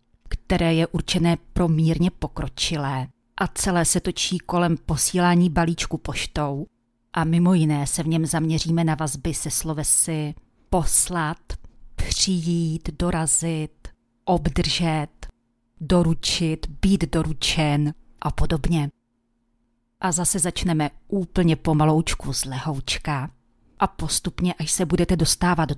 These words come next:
do formy, budeme přitvrzovat a přitvrzovat. Jdeme na to. Překládejte z češtiny do angličtiny. Dobré ráno,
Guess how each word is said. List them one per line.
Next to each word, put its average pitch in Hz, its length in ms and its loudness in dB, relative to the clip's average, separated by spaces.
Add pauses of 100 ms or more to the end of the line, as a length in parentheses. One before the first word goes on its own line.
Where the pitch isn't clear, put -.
(100)
do 139 80 -4
formy, 143 720 0 (540)
budeme 143 300 0
přitvrzovat 147 920 -2 (100)
a 151 80 0
přitvrzovat. 165 920 0 (840)
Jdeme 160 440 0
na 147 140 0 (100)
to. 147 260 -2 (720)
Překládejte 185 760 0
z - 120 -2
češtiny 147 680 0
do 139 180 -2
angličtiny. 147 760 -2 (2250)
Dobré 175 520 2
ráno, 151 460 0